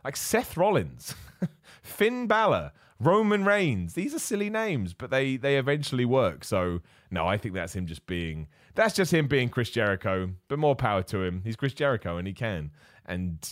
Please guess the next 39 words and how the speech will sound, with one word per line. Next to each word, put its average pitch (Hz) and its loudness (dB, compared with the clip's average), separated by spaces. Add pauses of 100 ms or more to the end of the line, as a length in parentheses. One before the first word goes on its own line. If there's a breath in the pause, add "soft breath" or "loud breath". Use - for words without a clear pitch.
he 98 -10
can 101 -10
kind 110 -2
of 87 -4
say 95 -2
whatever 90 -2
the 87 -4
hell 90 -2
he 87 -2
wants 87 -6
and 87 -6
it 87 -4
will 87 -4
be 87 -6
good. 104 -6 (340 loud breath)
I 104 -2
seem 202 -2
to 202 -2
have 147 0
frozen. 95 -2
I'm 98 -10
gonna 110 -4
have 123 -4
to 120 -14
do 117 -2
this 110 -4
awful 110 -2
thing 101 -6
and 90 -4
refresh 95 -4
my 92 -4
browser, 92 -2
which 73 -10
means 87 -6 (240 soft breath)
Twitch 131 -2
just 110 -6
destroys 107 -2
the 92 -6
chat. 85 -4